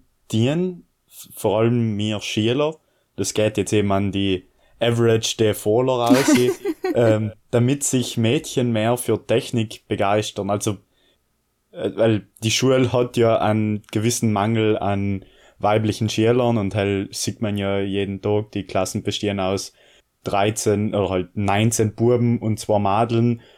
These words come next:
Speaker 1: und halt ist allein ein Drittel von die Klassen, schon ist es meistens wie bei uns achtzehn Buben in der Klasse. Und, äh,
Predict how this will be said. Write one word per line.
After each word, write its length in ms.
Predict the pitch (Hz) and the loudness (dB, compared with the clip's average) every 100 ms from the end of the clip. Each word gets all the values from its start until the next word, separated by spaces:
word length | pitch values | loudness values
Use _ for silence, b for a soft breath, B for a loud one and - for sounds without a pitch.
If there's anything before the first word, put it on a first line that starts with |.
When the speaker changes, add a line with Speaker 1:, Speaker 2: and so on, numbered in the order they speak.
| B - | B -2
Speaker 1:
und 200 | 117 117 | 0 2
halt 120 | 107 | 0
ist 160 | 107 | 2
allein 520 | 110 110 117 113 117 - | 2 2 2 4 4 2
ein 120 | 110 | 0
Drittel 300 | 107 123 110 | 0 -2 -2
von 180 | - 110 | 0 0
die 80 | 107 | 0
Klassen, 480 | 104 107 - 117 110 | 0 0 0 -4 -2
schon 160 | 110 | -2
ist 80 | 104 | -2
es 200 | 101 - | -6 -4
meistens 600 | 92 98 - 101 - - | -2 -2 -4 -8 -8 -12
wie 120 | - 98 | -6 -2
bei 180 | 95 | 0
uns 300 | 98 110 - b b b | 0 -2 -4 b b b
achtzehn 380 | - 107 - 104 | -4 -4 -4 -6
Buben 300 | - 113 110 | 0 0 2
in 80 | 101 | 0
der 100 | 95 | -4
Klasse. 500 | - 92 113 - - _ _ _ _ _ _ | -2 -2 -2 -4 -10 _ _ _ _ _ _
Und, 640 | 117 113 110 110 107 - | -2 0 0 -2 -6 -14
äh, 320 | 113 - - | -8 -8 -10